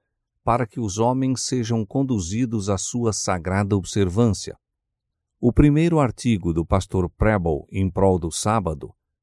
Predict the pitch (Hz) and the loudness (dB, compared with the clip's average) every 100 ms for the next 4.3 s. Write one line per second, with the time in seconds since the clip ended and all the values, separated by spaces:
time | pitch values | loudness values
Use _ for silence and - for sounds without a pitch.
0 | _ - 139 151 147 - 139 123 143 147 | _ 2 4 4 0 0 0 2 0 -4
1 | 143 - 131 - 131 113 139 160 143 - | -10 -8 -8 -2 0 0 0 0 -2 -2
2 | 120 98 131 123 113 104 110 - 85 110 | -2 -2 -4 -4 -2 -2 -2 -4 -2 -2
3 | - - 95 - 107 117 123 117 104 82 | -4 -4 -4 -2 -2 0 -2 -2 -2 -2
4 | 90 113 | 0 -2